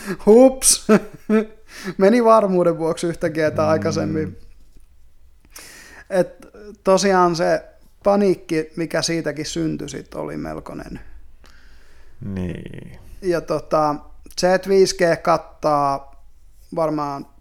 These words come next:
Speaker 1: prosentin, jos sitä.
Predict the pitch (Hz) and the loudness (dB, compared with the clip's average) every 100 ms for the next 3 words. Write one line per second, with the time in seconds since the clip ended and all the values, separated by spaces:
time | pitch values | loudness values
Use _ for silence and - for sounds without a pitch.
0 | - - - - - - - 143 - 156 | -20 -20 -20 -20 -20 -20 -10 -8 -6 -8
1 | 156 170 151 - - 190 - - - - | -6 -8 -8 -12 -20 -20 -20 -20 -20 -20
2 | - - 208 - - - 147 - 151 | -20 -20 -20 -16 -14 -14 -10 -8 -8